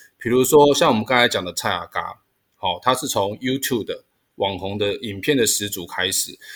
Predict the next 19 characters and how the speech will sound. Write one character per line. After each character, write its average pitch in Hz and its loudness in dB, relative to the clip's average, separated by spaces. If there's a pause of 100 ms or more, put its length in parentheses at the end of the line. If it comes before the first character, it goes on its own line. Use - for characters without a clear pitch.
(100)
那 240 2
现 208 4
在 214 8
我 127 6
们 107 0
在 160 4
录 160 2
的 117 4
这 135 -2
个 120 2
Podcast 143 2
呢， 101 -8
又 156 0
是 139 -2
百 95 -2
灵 104 -6
果、 85 -10 (220)
股 92 -10
癌， 85 -8